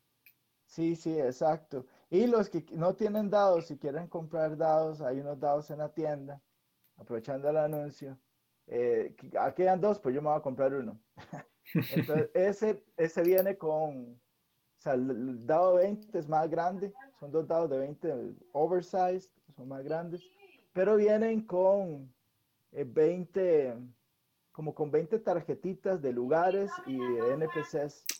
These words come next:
Speaker 2: Ah,
Speaker 1: Y hay
Speaker 2: el,
Speaker 1: uno de ese,
Speaker 2: el
Speaker 1: de
Speaker 2: de
Speaker 1: ese
Speaker 2: la,
Speaker 1: lugar. Es
Speaker 2: el
Speaker 1: que
Speaker 2: de, el de la era Silverhand.
Speaker 1: Sí, es,
Speaker 2: Sí.
Speaker 1: es que es, es el, el, es el Explorer Kit de este personaje, el,
Speaker 2: Ujú.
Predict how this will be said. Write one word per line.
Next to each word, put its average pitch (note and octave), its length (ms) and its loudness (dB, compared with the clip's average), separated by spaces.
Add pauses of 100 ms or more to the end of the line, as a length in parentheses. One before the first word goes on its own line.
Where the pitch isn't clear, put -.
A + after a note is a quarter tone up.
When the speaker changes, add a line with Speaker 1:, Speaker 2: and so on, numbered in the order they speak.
Speaker 2:
Ah, D3+ 400 10
Speaker 1:
Y B2+ 60 6
hay C#3 180 6
Speaker 2:
el, E3+ 60 6
Speaker 1:
uno E3 160 0
de C3+ 200 2
ese, - 300 -10 (360)
Speaker 2:
el B2+ 120 0
Speaker 1:
de - 20 2
Speaker 2:
de C3 60 6
Speaker 1:
ese - 20 8
Speaker 2:
la, B2+ 200 8
Speaker 1:
lugar. B2 360 -4
Es C#3+ 60 0
Speaker 2:
el C3+ 140 4
Speaker 1:
que C3 140 10
Speaker 2:
de, D3 160 -2
el C#3 60 6
de D3 100 12
la C#3 200 10
era C3+ 640 8 (500)
Silverhand. C3+ 680 8 (1800)
Speaker 1:
Sí, B3+ 220 -2
es, F#3+ 260 4
Speaker 2:
Sí. C3+ 100 -6
Speaker 1:
es F#3 180 0
que B3 200 4
es, C4 60 -2 (200)
es F#3 320 -6
el, D3+ 680 -4 (720)
el, D3+ 640 4
es E3 180 2
el A3 140 4
Explorer G#3 640 4
Kit A#3 320 0
de D3+ 260 6
este D#3 220 0
personaje, F3 640 -2
el, C#3 140 2
Speaker 2:
Ujú. C3 140 -2